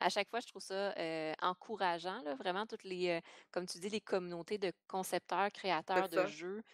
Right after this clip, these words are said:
Speaker 1: à quel point ils s'entraident, puis ils se disent : « OK, ben, je vais tester, tester ton jeu », puis « Ah, t'as-tu eu des,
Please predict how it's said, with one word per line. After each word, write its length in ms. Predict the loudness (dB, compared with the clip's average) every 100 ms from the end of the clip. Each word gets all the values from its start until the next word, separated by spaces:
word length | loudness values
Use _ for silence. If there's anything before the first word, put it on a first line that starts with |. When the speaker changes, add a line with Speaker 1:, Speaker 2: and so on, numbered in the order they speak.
| -20 _ _
Speaker 1:
à 60 | -2
quel 120 | 0
point 140 | 0 0
ils 60 |
s'entraident, 760 | 0 0 0 2 4 4 2 -4
puis 100 | -12
ils 100 | -14
se 40 | -2
disent : « 140 | 0 0
OK, 220 | -2 -2
ben, 80 | -2
je 100 | -2
vais 40 |
tester, 340 | -2 -4 -4 -8 -2
tester 320 | -2 -2 -6
ton 240 | -4 -4
jeu », 360 | -4 -2 -2 0
puis « 140 | 2 2
Ah, 100 | 2
t'as-tu 500 | -2 -6 -12 -4 0
eu 40 |
des, 160 | 0